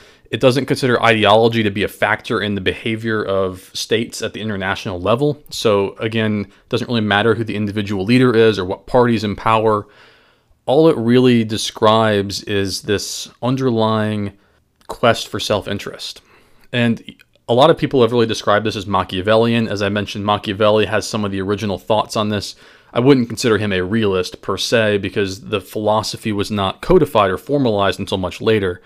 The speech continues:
But the primary focus is very Machiavellian, and it's,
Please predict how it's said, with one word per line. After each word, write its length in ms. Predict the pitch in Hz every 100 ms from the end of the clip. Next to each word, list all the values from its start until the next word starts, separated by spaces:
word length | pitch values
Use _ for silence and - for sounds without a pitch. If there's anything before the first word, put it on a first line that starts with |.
| _ _ _ _ -
But 640 | 113 110 120 104 - - - _ -
the 340 | 110 120 113
primary 420 | - 151 147 123
focus 680 | - 147 160 123 101 - - _ _ _ _ _ 131
is 160 | 110
very 260 | 107 117 113
Machiavellian, 800 | 110 104 117 151 202 98 95 101
and 20 |
it's, 400 | 101 95 - -